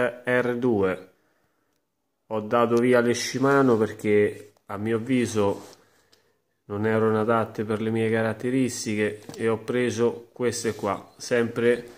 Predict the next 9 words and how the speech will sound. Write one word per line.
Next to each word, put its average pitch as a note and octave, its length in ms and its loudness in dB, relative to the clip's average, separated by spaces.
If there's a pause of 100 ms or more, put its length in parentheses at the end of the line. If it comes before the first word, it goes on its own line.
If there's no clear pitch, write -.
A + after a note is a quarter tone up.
(400)
stesso - 460 -4
sistema B2 840 2 (1600)
di A2 220 -4
chiusura A#2 840 2 (540)
che A2+ 140 -10
è G2+ 100 -10
questo, B2 800 -4
il G#2+ 200 -6
boa. A#2 720 4